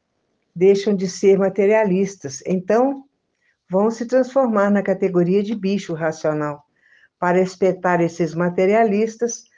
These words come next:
para saber que a matéria não vale nada.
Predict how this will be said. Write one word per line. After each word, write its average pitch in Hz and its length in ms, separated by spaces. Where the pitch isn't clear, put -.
para 196 200
saber 180 440
que 175 100
a 180 60
matéria 180 520
não 170 160
vale 185 260
nada. 156 520